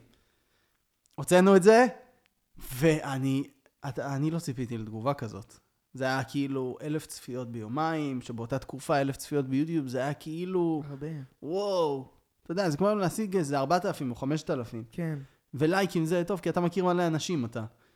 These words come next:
Speaker 1: אני החתול שהיה ב-, בפח למטה ראה את זה. <laughs> זה הכי הרבה שאני מכיר.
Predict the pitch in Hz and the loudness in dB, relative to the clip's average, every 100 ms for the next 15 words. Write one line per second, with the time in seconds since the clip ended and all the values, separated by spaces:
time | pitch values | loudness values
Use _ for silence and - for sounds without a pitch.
0 | _ 127 147 175 170 151 151 131 151 190 | _ -2 2 2 2 0 -2 -4 0 2
1 | 147 139 131 139 139 143 147 165 156 147 | 2 0 -2 -2 0 0 2 2 2 0
2 | 147 139 139 135 131 160 - 143 151 147 | 0 -2 -2 -2 -2 -2 0 2 2 0
3 | 113 110 110 110 120 170 151 160 180 185 | -2 -2 -4 -6 -6 -6 -6 0 6 6
4 | 233 170 165 - 143 127 127 127 | 6 4 4 2 0 0 -2 -4